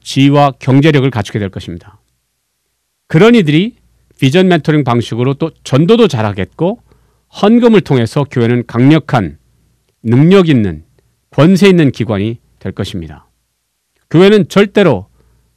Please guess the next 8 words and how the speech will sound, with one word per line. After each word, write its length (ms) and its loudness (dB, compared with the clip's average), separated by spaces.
가난한 380 2
곳이 440 -4
되도록 460 -2
디자인하지 560 -2
않으셨습니다. 640 -10
하나님께서 600 0
모든 460 0
자원을 580 0